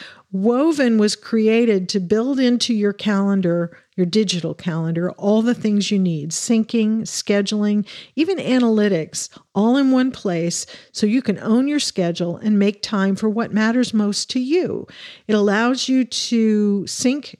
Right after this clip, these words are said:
all your Google and Microsoft Calendar accounts in one place. Uh, Woven offers powerful scheduling tools that are built in for free with personalized scheduling links,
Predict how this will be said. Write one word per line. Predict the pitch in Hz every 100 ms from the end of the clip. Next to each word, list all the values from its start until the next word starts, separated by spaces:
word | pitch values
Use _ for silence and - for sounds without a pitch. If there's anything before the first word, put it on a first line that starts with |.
| -
all | 190
your | 220 233
Google | 190 208 220 220 247
and | 240 196
Microsoft | 202 202 233 233 233 220 -
Calendar | - 208 208 214 214 208
accounts | 175 - 202 208 202
in | 175
one | 180 226
place. | - 208 196 277 - - - - - - - - -
Uh, | 175 165 - -
Woven | - 208 226 226 208
offers | 196 220 208 190
powerful | - - 254 311 285 -
scheduling | 196 - 220 214 220 196 185
tools | - 190 165 165
that | 185
are | 175
built | 165 226 285 269
in | 214 208
for | -
free | 185 - 254 208
with | 190 180 -
personalized | - 277 - 285 247 233 226
scheduling | - 214 208 196 175
links, | 175 170 170 175 -